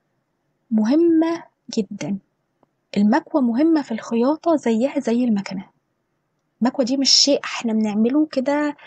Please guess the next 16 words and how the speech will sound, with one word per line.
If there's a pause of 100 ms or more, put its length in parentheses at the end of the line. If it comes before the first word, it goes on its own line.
(520)
آه، (340)
يعني
بعد
ما
نخلص
نكوي
بقى
القطعة. (840)
في
حاجات
في
ال-، (320)
في
الخياطة (420)
وفي
تصميمات